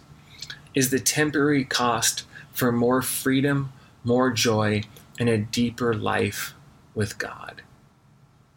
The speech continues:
And when you know that for yourself, it's always worth it. Now, there are some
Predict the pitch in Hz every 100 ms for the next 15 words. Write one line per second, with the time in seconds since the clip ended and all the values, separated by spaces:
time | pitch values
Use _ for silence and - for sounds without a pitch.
0 | - 123 120 123 127 127 123 117 120 127
1 | 135 131 - - 120 113 110 - - 117
2 | 104 101 - - 113 - - 110 104 101
3 | 101 98 - - - - - - - -
4 | 95 - - - - - - - - _
5 | _ _ _ _ _ _ _ - _ _
6 | - 135 139 143 175 175 - 160